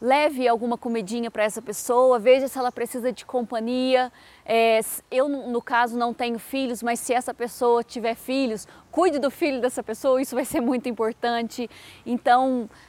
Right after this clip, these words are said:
pessoas falaram assim: "Thelma, se você precisar de ajuda pra lavar, pra passar, pra arrumar a cozinha", algumas pessoas arrumaram cozinha pra mim. Minha mãe tinha a chave da minha casa, entrava lá e arrumava a cozinha pra mim. A minha mãe fazia comida, minha mãe tava lá o tempo todo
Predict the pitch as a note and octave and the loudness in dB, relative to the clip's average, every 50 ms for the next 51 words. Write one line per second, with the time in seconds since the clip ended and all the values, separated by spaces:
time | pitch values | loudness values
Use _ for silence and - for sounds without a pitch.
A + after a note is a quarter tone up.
0 | _ _ - B3 B3+ B3 - C#4 C4+ - - C4 B3 B3 A#3+ B3 A#3 - C4 A#3 | _ _ 4 4 4 6 6 2 2 2 2 2 2 4 2 2 -2 -4 -6 -2
1 | - C#4 C4 C#4 C4 C4 - - - D4 B3+ - C4 C4 - B3 A3+ C4 B3 G#3+ | 0 2 2 2 2 -2 -6 -2 -2 -2 -2 0 -4 -4 -4 -2 0 0 2 4
2 | B3 A#3+ A#3 F#3+ - C4 C#4 D4+ A3 A3 G#3+ - A#3 A3+ A3+ A3+ A3+ G3+ F#3+ A3+ | 2 2 2 2 -2 -2 -2 2 0 0 0 2 -2 0 2 2 2 2 2 0
3 | A3+ A#3+ A#3 - B3 A3+ - - G#3+ G#3 - - - A3 G#3+ A#3 A#3+ A#3+ - - | 0 0 0 -2 -4 -6 -4 -4 -6 -6 -6 -4 -2 0 0 0 0 -2 -2 -2
4 | A3 G#3+ G3+ G3 F#3 - G3+ G#3 G#3+ B3+ A#3+ B3 B3 - B3 G#3+ F#3 G#3 A#3+ B3+ | 0 2 4 4 4 2 0 0 -2 -2 0 -2 -2 -2 -6 -6 -4 -4 -4 -2
5 | B3 A#3 G3+ A3+ A3+ A3+ - A#3+ - B3 A#3 A3+ A#3 G#3+ C4 A#3 B3 A#3+ B3+ C4 | -2 -4 -4 -6 -8 -8 -8 -6 -4 -4 -6 -6 -6 -8 -6 -4 -2 -2 -2 -4
6 | - A#3+ A#3+ G#3 G3 A#3 A#3 A#3 A3 - A3 G#3 G3 G3 G3+ A3 A#3 B3 A#3+ - | -6 -8 -8 -6 -6 -6 -6 -8 -8 -6 -8 -6 -6 -6 -6 -4 -6 -6 -6 -10
7 | - _ _ B3 B3+ B3 A#3+ A#3+ B3 C4 C#4 C4 - - A3+ A#3 A3+ - A#3+ G#3+ | -20 _ _ -2 0 0 0 0 0 -2 -2 -4 -6 -6 -8 -8 -8 -6 -4 -4
8 | G#3+ G3+ G3 G3+ G3+ G3+ G3+ - - G#3+ G#3+ G#3+ A3+ A3+ A3 A#3+ A3+ A#3 A3 A3 | -4 -6 -8 -10 -10 -10 -10 -8 -4 -4 -2 -2 -4 -6 -4 -2 -2 -2 -2 -2
9 | G#3+ G#3+ A3 A#3 A3+ A3+ A#3 A3 G#3 G3+ A#3 G#3+ A#3 - - A3+ F#3+ F#3+ A3+ A#3+ | -4 -4 -2 -4 -4 -6 -6 -6 -4 -4 -4 -4 -6 -10 -10 -10 -8 -8 -6 -6
10 | B3 B3 A3+ - G#3+ A3 G3+ G#3 A3 A#3 B3+ C4 - E4+ - - - - - A3+ | -6 -6 -8 -8 -10 -8 -8 -6 -4 -2 -2 -2 -4 -6 -14 -16 -12 -4 -2 0
11 | A#3+ B3 A#3+ B3+ C4 - C4 B3 G#3 C4 B3+ - - C4 B3 A#3 A#3 A#3+ B3 C4+ | 0 0 0 -2 -2 -2 -4 -4 -2 -4 -6 -4 -4 -4 -2 -2 -2 -2 -4 -2
12 | G#3 A3+ A3+ A3+ A#3 A3+ A3+ A3+ A#3+ B3+ - C4 B3 A#3+ A#3 A#3 A#3+ B3 B3 - | -2 -2 -2 -2 -2 -4 -6 -6 -8 -6 -6 -6 -4 -4 -2 0 0 0 -2 -4
13 | - B3+ A#3+ B3+ - _ _ _ A#3 A#3 A#3 B3 C4 B3+ G3+ A3+ G#3+ | -8 -8 -8 -8 -10 _ _ _ 2 4 6 6 4 4 2 -2 -4